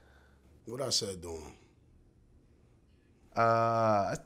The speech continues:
Speaker 2: think you said something. I think, like, Cameron said that, you know, "I'm, I'm with the bullshit," or, you know, something like that. And then you said something like, you know, "I like Cameron. I don't wanna see him the next rapper slapped," or something like that.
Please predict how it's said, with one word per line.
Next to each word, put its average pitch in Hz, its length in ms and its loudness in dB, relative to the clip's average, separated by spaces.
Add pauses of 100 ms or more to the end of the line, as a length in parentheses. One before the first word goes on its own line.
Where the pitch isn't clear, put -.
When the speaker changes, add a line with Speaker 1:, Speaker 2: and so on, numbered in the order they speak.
Speaker 2:
think 196 180 2
you 170 100 -2
said 160 220 8
something. 143 300 4
I 151 80 6
think, 190 240 4
like, 185 180 4
Cameron 185 500 10
said 156 440 8
that, 131 440 10
you 117 80 2
know, 107 380 8
"I'm, 110 200 6
I'm 110 200 4
with 110 100 2
the 98 80 -2
bullshit," 113 600 2
or, 92 380 4
you 98 100 0
know, 101 360 6
something 104 320 2
like 95 200 4
that. 104 480 8 (500)
And 87 160 -4
then 95 180 4
you 107 120 0
said 104 320 2
something 104 360 2
like, 92 500 6
you 92 60 -2
know, 87 300 4
"I 87 140 8
like 95 260 6
Cameron. 92 640 6
I 92 80 6
don't 95 120 4
wanna 95 180 4
see 95 160 -4
him 90 100 0
the 87 60 -2
next 85 340 -4
rapper 87 320 2
slapped," 85 500 2
or 71 180 -8
something 92 260 -2
like 87 180 0
that. 92 340 2